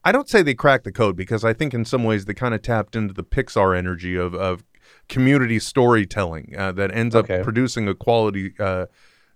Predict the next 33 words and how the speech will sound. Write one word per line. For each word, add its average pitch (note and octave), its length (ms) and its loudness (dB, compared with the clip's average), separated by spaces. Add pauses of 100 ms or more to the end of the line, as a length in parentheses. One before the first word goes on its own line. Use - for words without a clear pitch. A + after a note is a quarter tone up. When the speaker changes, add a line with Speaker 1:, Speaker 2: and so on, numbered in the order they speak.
Speaker 1:
uh, A2 200 -6
story. B2+ 580 2
And, A2 180 0
and A2 180 -2
I A2+ 80 0
think D#3 340 -4
with A#2 280 0
the C3 100 -4
majority C#3+ 580 0
of F2+ 60 -6
the F2+ 100 -4
M F2+ 100 -8
C G2+ 200 -8 (100)
U, G2 180 -6 (160)
M A#2 160 -2
C G#2+ 160 -8
U B2 200 -4
films, G2 340 -6
we G#2 100 -6
see C#3 200 -10
that A2 260 -2
in G#2+ 80 -8
the G#2 60 -6
way G2+ 220 -4
that F#2+ 220 -12
you've G2 160 -10
had G2 360 -2 (420)
a, A2+ 240 -6
a - 20 -6
consistent A2 760 -6
driver G#2+ 580 2
of A2 380 -2
the G2 340 -2